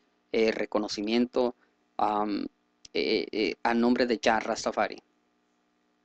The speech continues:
Y algunos de nosotros estamos realmente esforzándonos como,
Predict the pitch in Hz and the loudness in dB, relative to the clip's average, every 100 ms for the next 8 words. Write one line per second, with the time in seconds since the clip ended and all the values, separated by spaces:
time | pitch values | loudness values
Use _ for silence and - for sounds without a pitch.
0 | _ _ _ 127 120 135 139 143 127 117 | _ _ _ 2 2 4 4 6 4 2
1 | - 143 131 - 123 120 123 127 127 123 | 0 -2 -2 -6 -4 0 0 2 2 4
2 | 123 - 120 - 113 - 120 123 120 117 | 2 2 0 -2 -4 0 2 2 0 -2
3 | - 107 | -4 -4